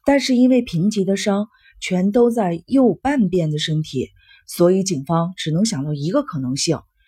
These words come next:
那就是用左手砍。的确会让人自然而然地做此联想。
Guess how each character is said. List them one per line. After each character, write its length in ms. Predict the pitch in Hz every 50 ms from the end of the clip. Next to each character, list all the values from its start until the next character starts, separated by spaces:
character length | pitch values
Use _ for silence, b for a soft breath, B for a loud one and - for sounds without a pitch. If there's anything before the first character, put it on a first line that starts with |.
| _ _ _
那 100 | 220 220
就 120 | 226 233
是 140 | 226 226 226
用 160 | 214 214 190
左 260 | 175 190 139 143 185 220
手 200 | 220 160 131 131
砍。 180 | - - - - - - _ _ _ _ _ _ _ _ _ _ _ _ _ -
的 160 | 208 247 277
确 160 | - 285 240
会 160 | 233 240 226
让 180 | 196 180 175 175
人 200 | 170 170 175 180
自 160 | - - 196
然 100 | 170 165
而 180 | 165 170 170 165
然 280 | 165 135 131 139 160
地 240 | 175 175 151 143 143
做 180 | - - 165 160
此 140 | - 151
联 260 | 131 131 131 135 151 160
想。 200 | - 160 135